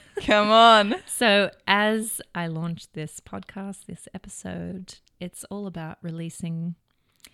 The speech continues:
Speaker 2: Bravery.
Speaker 1: Yeah, bravery. So, um, yeah, I encourage you to think about what is your next brave step,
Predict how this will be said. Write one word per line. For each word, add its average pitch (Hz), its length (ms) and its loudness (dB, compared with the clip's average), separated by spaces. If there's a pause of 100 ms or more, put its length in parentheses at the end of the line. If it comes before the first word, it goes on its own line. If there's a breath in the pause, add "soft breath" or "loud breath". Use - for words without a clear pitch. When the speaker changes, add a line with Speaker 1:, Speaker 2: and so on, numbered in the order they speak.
(160 soft breath)
Speaker 2:
Bravery. 247 500 -6
Speaker 1:
Yeah, - 100 -14
bravery. 196 580 -4 (180)
So, 180 720 -4 (180)
um, 175 560 -2 (360)
yeah, 220 280 -4 (480)
I 180 180 -2
encourage 180 500 -4
you 185 120 -4
to 180 80 -8
think 170 220 -10
about 170 260 -10
what 185 160 -6
is 180 220 -8
your 180 220 -4
next 175 320 -8
brave 165 340 -12
step, - 360 -16